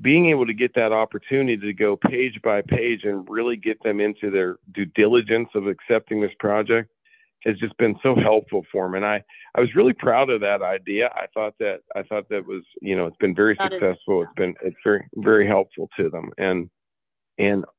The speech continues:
Speaker 1: ultimately, it's best for the projects, because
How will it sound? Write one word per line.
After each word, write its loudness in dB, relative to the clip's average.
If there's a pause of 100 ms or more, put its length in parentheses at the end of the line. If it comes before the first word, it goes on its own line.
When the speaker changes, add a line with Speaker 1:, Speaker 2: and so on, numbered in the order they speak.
(180)
Speaker 1:
ultimately, 2 (760)
it's -2 (300)
best 2 (260)
for 0
the -4
projects, 0
because 0